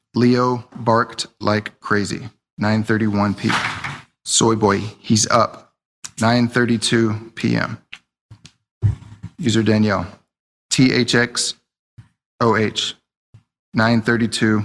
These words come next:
P M. Soy Boy, he heard. Nine thirty-two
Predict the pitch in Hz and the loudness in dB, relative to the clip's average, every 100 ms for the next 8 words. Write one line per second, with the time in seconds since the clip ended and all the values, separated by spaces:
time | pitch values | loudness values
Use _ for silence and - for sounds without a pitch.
0 | - - 117 - 113 - _ _ _ _ | -6 -4 -2 -2 -6 -12 _ _ _ _
1 | _ _ _ _ _ _ - - 101 95 | _ _ _ _ _ _ -2 0 2 0
2 | 98 - - - 147 139 117 123 120 101 | -2 -6 -18 -2 2 4 4 0 0 -2
3 | - - _ _ _ - 113 117 120 113 | -6 -18 _ _ _ -4 0 2 2 2
4 | 117 117 110 117 110 107 | 0 0 0 0 0 -2